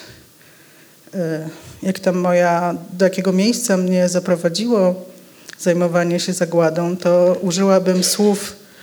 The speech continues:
psalmisty, mówiąc, że dzisiaj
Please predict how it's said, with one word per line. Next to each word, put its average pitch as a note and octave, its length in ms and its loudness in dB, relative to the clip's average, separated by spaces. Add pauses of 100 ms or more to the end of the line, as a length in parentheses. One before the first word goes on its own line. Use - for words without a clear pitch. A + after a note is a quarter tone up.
(340)
psalmisty, G3+ 720 2
mówiąc, F#3 680 0 (280)
że F3 340 0
dzisiaj F#3 420 0